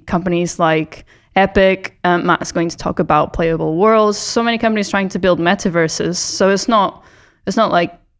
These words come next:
someone does it once and then they'll have a critical user base coming to them, because there's going to be plenty of options out there to explore. Yeah, I'm just curious to see what, what happens throughout the year with, with Meta.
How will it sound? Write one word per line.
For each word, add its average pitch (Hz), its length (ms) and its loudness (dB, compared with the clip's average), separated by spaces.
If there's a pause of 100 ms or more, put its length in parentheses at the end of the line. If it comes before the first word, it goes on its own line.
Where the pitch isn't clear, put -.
(180)
someone 185 400 0
does 170 180 2
it 160 160 0
once 160 640 -2
and 165 240 0
then 170 560 0 (100)
they'll 175 460 2
have 170 540 0
a 185 80 -2
critical 185 440 -2
user 180 360 0
base 165 240 -2
coming 160 320 -2
to 220 180 0
them, 165 300 -4
because 170 340 -4
there's 175 180 -4
going 175 180 -4
to - 60 -14
be 160 80 -2
plenty 180 380 -4
of 160 80 -4
options 175 440 -2
out 165 220 -4
there 170 140 -4
to - 160 -8
explore. 165 500 -4 (1080)
Yeah, 196 100 -6
I'm 175 140 -6
just - 100 -12
curious 202 340 0
to 190 80 -4
see 170 300 0
what, 160 340 2 (480)
what 185 120 0
happens 175 380 -2
throughout 160 220 -4
the 170 80 -2
year 175 220 0
with, 160 340 -8
with 175 180 -8
Meta. 185 360 -8